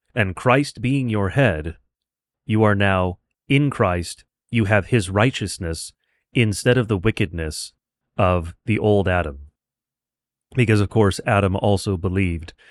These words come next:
in the promise of the gospel, and so Adam himself is in Christ.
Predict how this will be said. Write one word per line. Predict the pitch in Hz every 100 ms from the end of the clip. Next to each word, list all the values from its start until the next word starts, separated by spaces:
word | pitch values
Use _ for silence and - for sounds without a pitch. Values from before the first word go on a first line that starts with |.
| _ _
in | - 117 101 98
the | 95
promise | 123 107 95 -
of | 90
the | 92
gospel, | 92 87 - 90
and | 90
so | - 107
Adam | 131 120 101 87 - _ -
himself | 117 95 113 90
is | 92 87
in | 85
Christ. | - 82 69 -